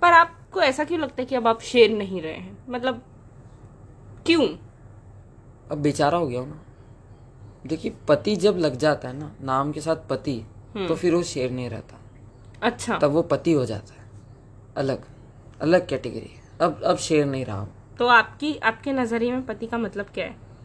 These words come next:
Speaker 2: पति मतलब बेचारा, इसलिए मैंने लगा लिया बेचारा पति।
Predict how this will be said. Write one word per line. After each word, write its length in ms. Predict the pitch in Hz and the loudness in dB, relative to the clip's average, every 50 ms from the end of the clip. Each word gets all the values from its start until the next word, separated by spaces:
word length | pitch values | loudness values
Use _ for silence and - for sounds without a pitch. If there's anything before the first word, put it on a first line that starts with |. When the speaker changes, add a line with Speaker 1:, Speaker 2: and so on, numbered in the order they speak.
| - - - - - - - - | -20 -20 -20 -20 -20 -20 -12 -10
Speaker 2:
पति 220 | 147 147 - 170 | -8 -6 -4 -4
मतलब 260 | 175 170 156 151 165 151 | -4 -4 -2 -2 -4 0
बेचारा, 460 | 139 135 127 - 123 120 120 135 135 - - - - - - | 0 -2 -2 -2 -4 -4 -4 -6 -8 -12 -18 -20 -20 -18 -18
इसलिए 200 | - - 143 139 | -8 -4 -2 -2
मैंने 180 | 139 139 143 | -2 -2 -2
लगा 220 | 143 135 123 123 123 | -2 -2 0 -2 -2
लिया 180 | 120 127 135 | -4 -6 -8
बेचारा 440 | 131 127 127 123 - - 120 117 123 | -6 -6 -6 -6 -6 -8 -10 -10 -10
पति। 320 | 120 - 135 - - - | -12 -14 -16 -16 -16 -20